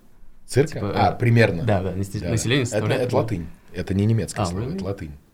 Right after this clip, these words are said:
Speaker 2: Да?
Speaker 1: Да, это сокращенно си эй точка.
Speaker 2: Ага,
Speaker 1: Цирка
Speaker 2: окей.
Speaker 1: примерно около.
Speaker 2: Самый главный вопрос, ради которого мы сегодня тут собрались. Ладно, нет, шучу. Э, батл рэп в России сегодня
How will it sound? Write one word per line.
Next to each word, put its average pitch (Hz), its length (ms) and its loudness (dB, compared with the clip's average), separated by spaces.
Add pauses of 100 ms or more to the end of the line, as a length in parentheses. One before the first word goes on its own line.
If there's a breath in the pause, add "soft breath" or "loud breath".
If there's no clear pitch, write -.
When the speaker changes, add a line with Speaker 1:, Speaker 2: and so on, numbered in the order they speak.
Speaker 2:
Да? 107 140 -8 (320)
Speaker 1:
Да, 80 200 -2
это 78 360 -4
сокращенно 78 1040 -2
си 85 460 -2 (260)
эй 82 180 -4
точка. - 360 -6 (360)
Speaker 2:
Ага, 101 420 -2
Speaker 1:
Цирка 104 180 -8
Speaker 2:
окей. 101 160 -8
Speaker 1:
примерно 80 440 -6 (400)
около. 69 380 -12
Speaker 2:
Самый 175 360 12
главный 135 300 12
вопрос, 110 480 10 (120)
ради 101 200 4
которого 104 280 6
мы 98 80 8
сегодня 95 260 2
тут - 120 -2
собрались. 92 380 0
Ладно, 98 320 0
нет, 95 140 -4
шучу. - 240 -4 (160 loud breath)
Э, 90 180 2
батл 117 360 6
рэп 107 300 2
в - 60 -4
России 98 320 -4
сегодня 95 420 0